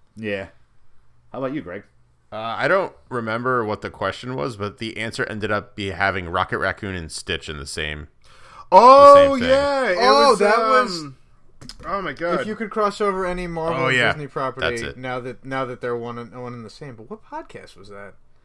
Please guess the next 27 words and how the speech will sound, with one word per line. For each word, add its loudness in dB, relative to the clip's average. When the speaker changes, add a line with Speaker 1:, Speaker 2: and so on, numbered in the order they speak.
Speaker 2:
I -8
don't -8
even -14
remember -8
which -12
one -12
that, -12
that -10
was. -12
It -20
could -6
have -10
been -12
any -4
one -2
of -6
them. -14
Speaker 4:
It -8
must -6
have -4
spun -10
out -6
of -6
Disney -12
Infinity -16
or -18
something, -16